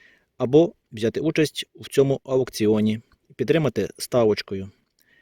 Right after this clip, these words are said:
поповнити свою колекцію ось цими красенями, заодно допомогти батальйону Братство. І давайте проведемо зараз швиденько передпродажний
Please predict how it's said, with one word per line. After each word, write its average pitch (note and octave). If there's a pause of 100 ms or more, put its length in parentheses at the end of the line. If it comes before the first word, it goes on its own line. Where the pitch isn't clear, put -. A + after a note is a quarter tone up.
(160)
поповнити B2+
свою A2
колекцію A2
ось A#2+
цими F#2+
красенями, E3 (600)
заодно F#3
допомогти A2+
батальйону G#2+
Братство. E2+ (2500)
І F#3
давайте C3
проведемо D3 (160)
зараз G#2+
швиденько C3+ (960)
передпродажний A#2